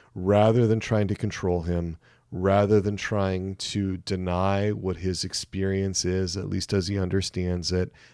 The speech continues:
not trying to correct any distortions, and not trying to bring in a lot of spiritual stuff at this point that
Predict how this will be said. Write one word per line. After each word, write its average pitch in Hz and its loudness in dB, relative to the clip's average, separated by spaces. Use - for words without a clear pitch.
not 95 0
trying 98 0
to 98 -6
correct - 0
any 92 -4
distortions, 90 -4
and 113 -4
not 117 0
trying 117 0
to 101 -2
bring 98 -2
in 92 -2
a 98 -2
lot 95 2
of 90 -2
spiritual 160 4
stuff 92 -2
at 90 -4
this 92 -4
point 95 -6
that 92 0